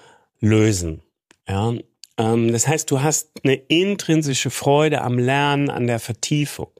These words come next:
Aber auch hier wieder Achtung, Red Flag, wenn diese Mastery ohne Impact verknüpft wird, dann kann das zu akademisch werden.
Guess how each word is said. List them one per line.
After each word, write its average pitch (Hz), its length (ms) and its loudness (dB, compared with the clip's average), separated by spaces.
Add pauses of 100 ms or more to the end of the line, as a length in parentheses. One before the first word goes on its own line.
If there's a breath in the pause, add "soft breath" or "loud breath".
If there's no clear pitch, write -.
(140)
Aber - 260 -2
auch 113 140 0
hier 160 220 0
wieder 165 320 -2
Achtung, 143 460 0
Red 120 160 -2
Flag, 156 360 -2
wenn 127 140 0
diese 123 200 2
Mastery 143 800 0 (680 loud breath)
ohne 147 320 4
Impact 160 880 -2 (1200)
verknüpft - 720 -2
wird, - 280 -4
dann 123 360 -2
kann 180 220 0
das 165 200 0
zu - 260 -4
akademisch 147 680 0
werden. 52 340 -6